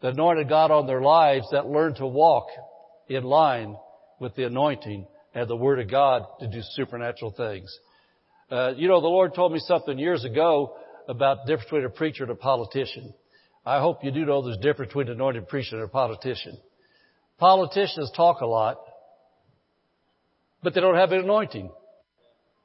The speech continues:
Matter of fact, some of them's anointing. Preachers that walk with Jesus talk a lot,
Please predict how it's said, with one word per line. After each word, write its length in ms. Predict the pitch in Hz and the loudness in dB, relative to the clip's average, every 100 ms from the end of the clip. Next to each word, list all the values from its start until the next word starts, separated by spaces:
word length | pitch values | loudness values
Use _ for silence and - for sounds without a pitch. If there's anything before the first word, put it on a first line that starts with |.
| _ _ _ | _ _ _
Matter 240 | 143 156 | -2 0
of 80 | 135 | 0
fact, 240 | 170 180 - | -2 -2 -4
some 160 | 156 | -4
of 100 | 165 | -2
them's 80 | 139 | -2
anointing. 680 | 139 160 190 220 208 123 92 - 104 _ _ _ _ _ - - - _ _ _ 285 294 - _ _ _ _ _ _ _ | -4 -2 -2 -2 -6 -8 -10 -20 -20 _ _ _ _ _ -20 -20 -20 _ _ _ -20 -20 -20 _ _ _ _ _ _ _
Preachers 600 | - 233 226 160 160 - - - - _ _ _ _ | 4 4 4 -2 -4 -6 -16 -20 -20 _ _ _ _
that 160 | 139 151 | 0 2
walk 280 | 165 180 180 | 4 4 2
with 180 | 147 | -6
Jesus 440 | 117 185 196 135 120 | -2 -2 -2 -6 -6
talk 240 | - 185 185 | 2 2 2
a 60 | |
lot, 320 | 135 120 127 | 0 2 2